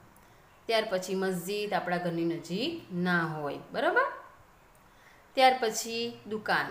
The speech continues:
તો દુકાન પણ આપણે જોઈ હોય ને આપણા ઘરની પાસે હોય, બરોબર? એટલામાં લાલ રંગ.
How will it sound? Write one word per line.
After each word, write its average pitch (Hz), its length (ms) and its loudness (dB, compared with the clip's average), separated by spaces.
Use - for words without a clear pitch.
તો 180 60 -10
દુકાન 170 420 -6
પણ 175 180 -4
આપણે 170 280 -4
જોઈ 202 340 -4
હોય 202 200 -4
ને 190 80 -2
આપણા 165 220 -4
ઘરની 160 320 -6
પાસે 170 640 -4
હોય, 156 220 -4
બરોબર? 277 320 2
એટલામાં 180 600 -12
લાલ 156 320 -8
રંગ. 139 240 -14